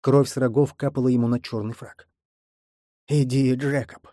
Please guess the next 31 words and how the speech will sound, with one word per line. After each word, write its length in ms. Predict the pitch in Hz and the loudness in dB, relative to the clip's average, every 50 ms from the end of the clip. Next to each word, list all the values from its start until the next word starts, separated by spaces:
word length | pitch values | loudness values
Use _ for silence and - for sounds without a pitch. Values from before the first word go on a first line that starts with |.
| _ _ _ _ _ _ _ _ _ - | _ _ _ _ _ _ _ _ _ -4
Вместо 460 | 123 120 127 131 131 - - - 139 | 0 2 4 2 2 0 -2 -2 -2
голоса 400 | 120 123 147 143 143 139 - 143 | 0 2 2 2 0 0 -2 -2
Доннерсмарк 640 | 127 143 147 143 139 135 - 143 139 139 139 143 143 | 0 2 2 2 0 -2 -2 -2 0 0 0 -2 -2
издал 320 | 131 120 117 131 139 139 | -2 -2 0 -2 -2 -2
сиплый 400 | 135 - - 151 - 123 120 117 | -4 -6 -8 -8 -4 -2 -4 -4
хрип. 340 | 107 - 123 139 143 - - - - - _ _ _ _ _ - | -4 -4 -4 -4 -4 -6 -8 -16 -20 -20 _ _ _ _ _ -10
Оставалось 520 | 107 107 - - 120 120 147 160 160 151 | -8 -8 -6 -4 0 2 2 2 2 0
уповать, 280 | 170 151 147 135 160 160 | -2 0 2 2 2 0
что 200 | - - - 151 | 0 0 0 0
игла 260 | 147 127 123 151 156 | 2 2 0 0 -2
поддержит 560 | 151 - 160 139 120 113 156 151 131 147 139 | 0 -2 -2 -2 0 -2 -2 -2 -2 -2 -2
в 60 | 131 135 | 0 0
нем 240 | 139 139 139 127 | 2 2 2 0
жизнь 280 | 107 131 147 135 127 127 | 0 0 0 2 2 2
достаточно 560 | 123 127 120 - - 120 - 120 - - 135 | 2 0 -4 -6 -8 -10 -10 -10 -10 -10 -10
долго. 340 | 113 107 - - - - - - _ _ _ _ _ _ _ _ _ _ _ _ _ _ _ _ | -8 -10 -12 -14 -18 -20 -20 -20 _ _ _ _ _ _ _ _ _ _ _ _ _ _ _ _
«Достаточно 680 | - 117 107 113 - - - 117 - 123 - - 131 123 | -6 -4 -4 -6 -6 -6 -8 -6 -6 -6 -4 -2 0 2
долго 260 | 127 131 123 123 123 | 2 2 2 2 0
для 120 | 117 117 | 0 -2
чего, 340 | 113 - - 123 113 127 110 | -4 -4 -8 -8 -8 -8 -8
Джекоб?» 360 | 90 - 120 113 - - - _ _ _ _ _ _ _ _ _ _ _ - | -8 -10 -14 -14 -16 -20 -20 _ _ _ _ _ _ _ _ _ _ _ -2
Он 200 | 127 127 120 113 | 0 2 2 2
выпрямился. 580 | 107 117 107 - - - - - - - - _ _ _ _ _ _ _ | 0 -2 -4 -6 -10 -16 -16 -16 -16 -18 -20 _ _ _ _ _ _ _
Слуга 400 | - - 127 131 127 123 147 147 | -6 0 2 4 4 4 4 4
указал 300 | 143 143 143 113 151 151 | 4 2 2 2 4 4
на 160 | 143 139 135 | 4 4 4
коридор, 360 | - 139 127 123 117 139 143 143 | 4 2 2 4 4 4 4 4
из 120 | 139 - | 2 -2
которого 360 | - 143 127 135 127 123 117 | -4 -6 -4 -2 -2 -2 -2
он 100 | 120 117 | -2 -4
пришел. 400 | - 123 120 - - - 98 - | -6 -8 -10 -10 -12 -16 -20 -20